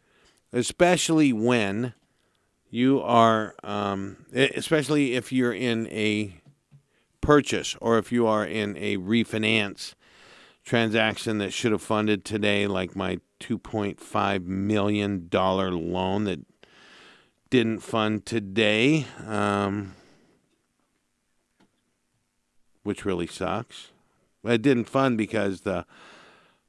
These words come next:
uh, the funds aren't there. It's just because the underwriter didn't get to signing off the prior to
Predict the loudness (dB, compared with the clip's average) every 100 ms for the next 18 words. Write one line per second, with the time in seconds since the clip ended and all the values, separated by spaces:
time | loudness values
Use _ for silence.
0 | _ _ _ -10 -10 -8 -12 -16 -20 -20
1 | _ _ _ _ -2 4 6 6 0 -2
2 | -2 -2 -2 -8 -14 -8 -6 -6 -6 -6
3 | -4 -6 -6 -8 -8 -8 -10 -10 -12 -16
4 | -10 -8 -8 -8 -10 -12 -14 -10 -8 -8
5 | -10